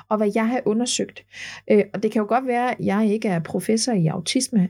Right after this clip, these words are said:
men, øh, jeg kender min søn bedre end nogen andre. Øhm, mødet starter, og jeg, øh, beder jo så om at få det første ord,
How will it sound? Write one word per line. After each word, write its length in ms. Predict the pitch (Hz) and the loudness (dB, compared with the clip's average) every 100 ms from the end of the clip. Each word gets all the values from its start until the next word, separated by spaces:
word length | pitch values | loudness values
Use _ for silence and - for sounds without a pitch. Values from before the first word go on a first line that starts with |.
| - | -2
men, 360 | 180 165 156 160 | 0 2 2 2
øh, 220 | 147 - - | -2 -4 -2
jeg 140 | 208 | -2
kender 260 | - 254 262 | 0 -2 0
min 160 | 196 | 0
søn 320 | 160 175 196 220 _ _ - | 2 0 0 -4 _ _ 0
bedre 320 | 208 214 226 220 | 2 2 -2 0
end 240 | 196 190 | 2 2
nogen 260 | 196 220 226 | 2 2 2
andre. 320 | 143 156 185 - - - - - - - | -2 -4 -8 -12 -18 -16 -14 -16 -14 0
Øhm, 680 | 196 185 175 165 160 165 170 - - 220 | 2 4 2 0 0 0 -2 -4 -4 -2
mødet 300 | 254 359 359 | 2 2 2
starter, 340 | 254 247 381 - _ - | 0 0 -2 -6 _ -4
og 240 | 196 185 | -2 0
jeg, 400 | 214 226 220 185 | 0 0 0 0
øh, 400 | 156 143 131 - | 0 0 -2 -2
beder 160 | 196 - | -2 -4
jo 100 | - | -2
så 140 | - | -2
om 140 | 175 165 | 0 0
at 80 | 160 | -2
få 100 | - | -4
det 120 | 156 | -4
første 240 | 147 - | -4 -4
ord, 240 | - - | 0 -2